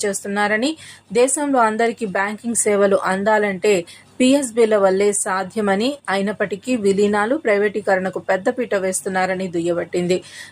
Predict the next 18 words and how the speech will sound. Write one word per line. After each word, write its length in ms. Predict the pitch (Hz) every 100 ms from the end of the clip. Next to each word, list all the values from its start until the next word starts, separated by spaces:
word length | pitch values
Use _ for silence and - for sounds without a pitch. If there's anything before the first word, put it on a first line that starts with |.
| _
వివిధ 260 | 190 190 180
పౌర 380 | 170 208 226 254
సంఘాలు 440 | 247 208 208 220
ప్రభుత్వ 420 | 208 185 190 208
పోకడలను 760 | 185 185 185 196 185 185 180 185
ఎండగట్టాయి. 760 | 185 170 190 185 - 175 180 - - - -
కేంద్రంలో 600 | 233 226 226 226 208 226
మోదీ 340 | 214 202 202 214
సర్కార్ 460 | 214 190 208 190
కొలువు 300 | 185 190 190
తీరిన 360 | 190 185 185 180
తర్వాత 460 | 180 185 220 226
ఇరవై 420 | 294 208 196 208 202
ఏడుగా 480 | 196 196 196 196
ఉన్న 280 | 185 185 185
పీఎస్బీలు 680 | 170 190 233 233 - 226 269
పన్నెండుకు 540 | 262 196 208 208 208
పరిమితమయ్యాయని, 1040 | 185 196 233 254 226 208 202 202 202 247